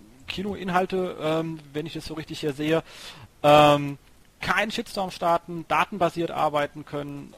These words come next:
und ein Organisationstalent sein und einfach ein bisschen Feuer im Popo haben. Okay. Äh,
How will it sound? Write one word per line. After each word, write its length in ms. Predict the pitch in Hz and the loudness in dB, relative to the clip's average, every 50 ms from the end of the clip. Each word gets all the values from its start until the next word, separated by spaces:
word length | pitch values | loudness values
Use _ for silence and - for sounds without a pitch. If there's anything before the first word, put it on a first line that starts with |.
| - | -10
und 160 | 139 139 135 131 | -8 -6 -4 -4
ein 140 | 135 131 | -6 -6
Organisationstalent 1600 | 131 - 131 127 127 127 127 123 127 127 - - 143 147 147 - - - - - _ _ _ _ _ _ - 139 131 135 135 139 135 | -6 -8 -8 -6 -6 -8 -8 -8 -10 -10 -10 -10 -12 -12 -12 -12 -14 -16 -18 -20 _ _ _ _ _ _ -6 -4 -4 -4 -4 -6 -6
sein 260 | - - 123 127 123 | -8 -8 -6 -6 -8
und 160 | 120 127 117 - | -8 -10 -10 -8
einfach 420 | - 123 123 - - 123 123 - | -8 -8 -8 -6 -8 -10 -10 -10
ein 100 | - 123 | -12 -14
bisschen 260 | - 131 - - 123 | -14 -14 -14 -14 -16
Feuer 260 | - - 135 147 139 | -12 -6 -4 -2 -2
im 60 | 117 107 | -2 -4
Popo 280 | - - - 113 101 | -8 -16 -16 -14 -12
haben. 140 | 101 104 - | -12 -14 -14
Okay. 220 | - - - 113 - - - - - 147 - _ | -16 -14 -14 -14 -14 -14 -18 -20 -18 -18 -8 _
Äh, 360 | - 147 147 151 156 156 160 | 6 8 10 12 12 10 8